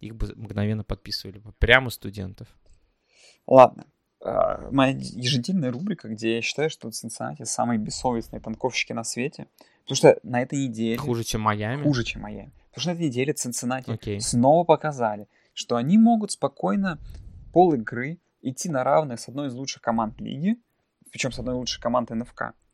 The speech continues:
Speaker 2: А потом взяли и слили игру, абсолютно перестав играть во второй половине.
Speaker 1: Погоди, Майами сделали так же.
Speaker 2: Майами сделали так же,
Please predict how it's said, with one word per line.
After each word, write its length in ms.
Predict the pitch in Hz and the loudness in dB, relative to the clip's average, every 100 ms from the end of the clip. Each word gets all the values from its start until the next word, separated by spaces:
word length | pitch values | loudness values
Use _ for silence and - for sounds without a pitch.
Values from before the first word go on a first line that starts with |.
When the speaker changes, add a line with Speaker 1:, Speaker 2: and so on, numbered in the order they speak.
| _ | _
Speaker 2:
А 80 | 220 | 2
потом 160 | 262 180 | 6 6
взяли 200 | 185 135 | 6 2
и 40 | |
слили 380 | - 131 113 113 | -2 -2 -2 -4
игру, 180 | - 147 | 0 0
абсолютно 400 | - 123 123 - | 0 -8 -12 -12
перестав 400 | - - 117 135 | -12 -4 -4 -4
играть 220 | 117 - | -6 -6
во 60 | - | -12
второй 180 | - - | -18 -16
половине. 460 | - 107 - - _ _ _ _ _ _ _ _ _ _ _ _ _ | -16 -14 -16 -20 _ _ _ _ _ _ _ _ _ _ _ _ _
Speaker 1:
Погоди, 280 | - 123 113 | -6 -4 -4
Майами 360 | 107 123 147 117 | 2 6 6 6
сделали 380 | 113 110 110 | 0 0 0
так 260 | - 107 104 | -8 -10 -12
же. 180 | 113 131 | -16 -18
Speaker 2:
Майами 580 | 110 117 127 139 196 156 | -12 -10 -2 0 2 -2
сделали 420 | 113 135 139 135 | -4 0 0 0
так 260 | - 123 | -8 -12
же, 80 | 139 | -14